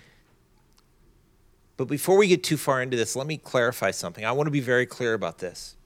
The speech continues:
We are not doing this in order that we might be saved, okay? You know, I'll be good enough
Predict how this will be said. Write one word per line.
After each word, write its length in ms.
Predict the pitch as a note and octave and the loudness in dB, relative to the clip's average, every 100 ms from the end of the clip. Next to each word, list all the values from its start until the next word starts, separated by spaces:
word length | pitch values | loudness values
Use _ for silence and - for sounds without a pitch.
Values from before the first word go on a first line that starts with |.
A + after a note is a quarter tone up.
| _ _ _ _ _ - | _ _ _ _ _ -2
We 220 | D#3+ G3+ | 0 2
are 80 | F#3+ | 0
not 300 | F3 D3 - | 0 -2 -4
doing 380 | C3+ C#3 B2+ | -6 -4 -6
this 300 | G2+ F#2+ - - | -6 -8 -10 -16
in 200 | A2+ G#2+ | -12 -12
order 400 | - C3 C3 C3+ | -8 -6 -4 -4
that 380 | A#2+ G2 A2+ F#2+ | -6 -2 -2 -2
we 200 | A2+ G#2 | -6 -8
might 480 | G#2 G2 G#2 G#2+ - | -8 -2 -2 -2 -8
be 160 | G#2 F#2+ | -10 -8
saved, 640 | - G2+ F2+ E2+ - _ _ _ _ _ - | -4 -2 -2 -6 -18 _ _ _ _ _ -6
okay? 400 | G#2+ C#3+ D3 D3 | -2 2 2 2
You 100 | C3+ | 0
know, 100 | C3+ | 4
I'll 180 | B2 E3 | 8 10
be 140 | D3+ | 8
good 240 | F3 E3+ G#3+ | 6 10 10
enough 440 | F#3+ D3 C3+ - | 10 8 6 2